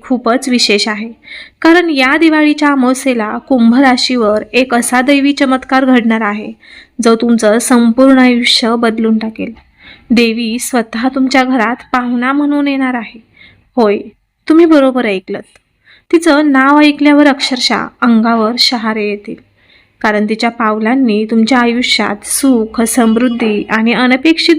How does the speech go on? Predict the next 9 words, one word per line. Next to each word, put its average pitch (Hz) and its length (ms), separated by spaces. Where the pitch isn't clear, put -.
धनयोग 214 420
उघडणार 220 520
आहे. 196 420
म्हणून 339 320
शेवटपर्यंत 302 840
हा 226 340
व्हिडिओ 247 520
नक्की 226 360
बघा, 214 300